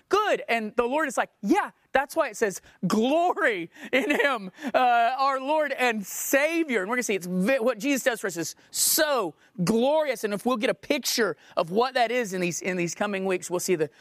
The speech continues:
great glory of our Savior, a word that sometimes, I think, if we're honest, flippantly comes off our lips. Jesus is the Savior of the world. And it almost is, just becomes a title without any real meaning behind it. We're gonna see the weight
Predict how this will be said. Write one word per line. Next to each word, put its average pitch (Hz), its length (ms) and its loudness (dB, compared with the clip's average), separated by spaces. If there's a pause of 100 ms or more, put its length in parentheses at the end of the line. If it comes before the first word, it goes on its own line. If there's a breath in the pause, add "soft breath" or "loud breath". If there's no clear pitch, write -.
(200 soft breath)
great 196 300 -2
glory 175 380 0
of 170 280 0
our 156 460 -2 (160 soft breath)
Savior, 220 500 2
a 160 40 0
word 185 200 0
that 175 140 -4
sometimes, 208 560 -2
I - 80 -4
think, - 160 -6 (260 loud breath)
if 165 60 0
we're 185 180 2
honest, 196 420 -2 (120)
flippantly 220 640 0
comes 175 260 -6
off 160 180 0
our 147 120 -4
lips. - 420 -10 (540)
Jesus 202 320 0
is 160 160 -2
the 151 120 0 (140)
Savior 180 400 0
of 160 80 -6
the 151 60 -4
world. 151 320 -2
And 190 180 -2
it 202 220 0
almost 226 340 0
is, 185 80 -4
just 180 160 -2
becomes 190 300 -2
a 160 60 -2
title 196 540 -2 (200 soft breath)
without 190 260 2
any 202 160 -4
real 175 320 0
meaning 175 580 0
behind 175 480 -2
it. 139 160 -2 (280 loud breath)
We're 214 140 2
gonna 226 140 -2
see 208 160 -2
the 165 140 2
weight 156 500 -2